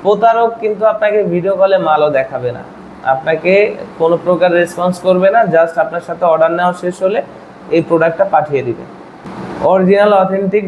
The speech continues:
জাম্বো কন্ডম পেতে আমাদের সাথে যোগাযোগ করুন। বাংলাদেশের চৌষট্টি জেলায় কোরিয়ার সার্ভিসের মাধ্যমে হোম ডেলিভারি করে থাকি।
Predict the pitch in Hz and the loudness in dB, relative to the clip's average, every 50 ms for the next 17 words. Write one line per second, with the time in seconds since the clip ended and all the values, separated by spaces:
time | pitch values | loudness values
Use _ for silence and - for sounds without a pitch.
0 | 165 170 175 180 180 180 170 170 175 175 170 175 175 170 180 175 208 214 190 165 | -2 -2 0 0 0 -2 -2 -2 -2 -2 -2 -4 -4 -4 -2 0 0 0 0 0
1 | 156 156 165 165 - 170 160 170 165 160 165 175 175 175 180 170 175 180 185 214 | 0 -2 -4 -6 -4 -4 -4 -2 0 2 2 2 2 2 0 -2 0 -2 -2 -2
2 | 247 247 180 160 156 165 180 196 196 190 190 214 202 208 - 233 226 226 226 226 | -2 -4 -4 -2 0 2 4 4 2 2 0 -2 -6 -2 0 0 2 2 2 0
3 | 214 - - 190 156 147 131 131 120 123 131 - 165 175 185 190 185 185 185 180 | -2 -2 -2 -2 0 0 0 0 -2 -4 -4 -2 0 2 2 2 2 2 2 2
4 | 180 190 185 196 190 196 196 196 190 196 202 208 220 226 240 - 202 175 156 170 | 2 2 0 0 0 2 2 2 2 2 0 0 0 0 -2 -4 -6 -4 -2 0
5 | 185 196 190 185 185 185 190 185 190 185 196 196 190 196 196 196 196 196 196 190 | 0 2 2 2 2 2 4 4 4 2 2 0 -2 0 0 0 2 2 2 0
6 | 180 190 240 | 0 -2 -8